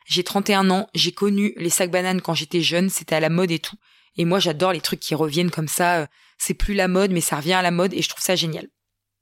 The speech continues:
Intention numéro vingt-deux. J'aimerais reprendre les albums photos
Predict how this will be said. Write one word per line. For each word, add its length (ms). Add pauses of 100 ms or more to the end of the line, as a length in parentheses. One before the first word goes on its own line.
Intention 680 (360)
numéro 420
vingt-deux. 560 (840)
J'aimerais 560
reprendre 800 (180)
les 200
albums 260
photos 420